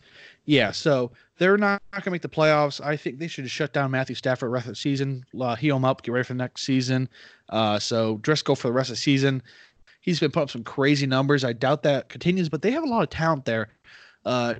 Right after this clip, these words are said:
maybe not in the backfield per se. We'll talk about a, a guy later in the podcast, uh, there, but, you know, on the ends, you have your, uh,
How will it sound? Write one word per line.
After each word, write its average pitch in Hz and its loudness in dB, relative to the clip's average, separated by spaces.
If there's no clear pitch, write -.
maybe 160 6
not 160 2
in 135 -4
the 120 -4
backfield 151 0
per 156 -4
se. 160 0
We'll 127 -6
talk 131 -4
about 120 -6
a, 120 -6
a 127 0
guy 127 2
later 120 0
in 117 -6
the 117 -8
podcast, 120 -2
uh, 101 -2
there, 131 4
but, 117 -2
you 123 -8
know, 127 -4
on 135 -2
the 120 -6
ends, 127 -2
you 113 -6
have 123 0
your, 113 -2
uh, 110 0